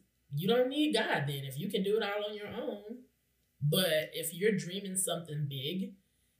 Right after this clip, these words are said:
that you know if God does not put his super on your natural, this ain't gonna happen,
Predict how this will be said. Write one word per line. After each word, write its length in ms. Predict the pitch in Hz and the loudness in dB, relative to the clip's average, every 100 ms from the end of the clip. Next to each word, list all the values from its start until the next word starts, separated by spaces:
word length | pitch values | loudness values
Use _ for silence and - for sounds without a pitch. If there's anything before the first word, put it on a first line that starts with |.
| _ 131 | _ -4
that 300 | 143 143 127 | -2 -2 -4
you 220 | 131 196 208 | -4 -2 0
know 440 | 165 151 170 202 139 | -2 -2 -2 -4 -6
if 240 | 135 131 | -8 -8
God 300 | 131 160 165 | -6 -6 -4
does 180 | 151 147 | -4 -4
not 260 | 147 160 | -6 -8
put 180 | - - | -8 -8
his 300 | - 165 - | -4 0 2
super 400 | - 190 185 180 - | 2 -4 -4 -6 -6
on 240 | 151 143 | -6 -6
your 180 | 151 156 | -6 -6
natural, 680 | 147 147 - 190 185 185 - - - _ _ | -4 -6 -6 -4 -4 -4 -12 -20 -20 _ _
this 280 | 131 165 165 | -2 4 4
ain't 180 | 160 160 | 4 0
gonna 160 | 147 151 | -4 -2
happen, 840 | 175 190 185 185 85 113 104 107 | -4 -4 -6 -6 -2 -2 -2 -8